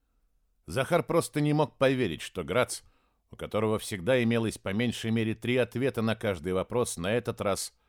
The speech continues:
перспективы не видел. "Может быть, улететь?" ни на чём не настаивая, спросила Герти. Ей не то надоело спорить с Грацем,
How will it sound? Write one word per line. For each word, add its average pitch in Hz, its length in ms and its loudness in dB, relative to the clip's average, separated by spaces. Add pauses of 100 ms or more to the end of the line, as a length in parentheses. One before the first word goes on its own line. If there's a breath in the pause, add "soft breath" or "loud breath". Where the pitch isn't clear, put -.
(220)
перспективы 101 680 -4
не 92 120 -2
видел. 65 300 -6 (1080)
"Может 139 400 0
быть, 143 260 -2
улететь?" 147 560 -4 (600)
ни 92 140 -4
на 104 120 0
чём 101 220 -4
не 98 80 -2
настаивая, 110 680 0
спросила 92 540 -6
Герти. 69 440 -10 (560)
Ей 170 260 4
не 190 120 6
то 190 160 4
надоело 165 520 4
спорить 104 440 0
с 85 40 -8
Грацем, 107 560 -2